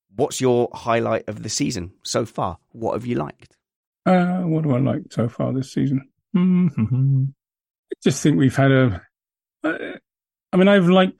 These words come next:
Speaker 2: to see, I like to see excellence, okay? And I like the way in which the Red Bull works. I like the way in which Max Verstappen drives it.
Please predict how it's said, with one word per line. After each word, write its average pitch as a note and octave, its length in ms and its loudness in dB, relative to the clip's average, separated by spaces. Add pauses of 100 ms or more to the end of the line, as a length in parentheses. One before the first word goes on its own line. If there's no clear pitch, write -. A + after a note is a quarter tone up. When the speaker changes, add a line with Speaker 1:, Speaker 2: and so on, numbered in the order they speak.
Speaker 2:
to C#3+ 80 4
see, C3+ 380 4 (100)
I D#3+ 140 4
like F#3 320 4
to D3 100 0
see D3 280 0
excellence, A#2 800 -4 (420)
okay? C#3+ 200 0 (600)
And C3+ 320 4 (380)
I C#3+ 100 4
like D3+ 320 4
the D3 100 0
way B2 380 2
in A#2 160 2
which - 400 -4 (420)
the C3+ 120 2
Red A#2+ 300 0
Bull A2 300 2
works. A2 480 -2
I B2 80 4
like B2 240 2
the B2 100 0
way A#2+ 160 2
in A2+ 140 2
which A#2 220 -2
Max A2+ 280 -2
Verstappen A2+ 600 0
drives A#2 400 -2
it. - 120 -2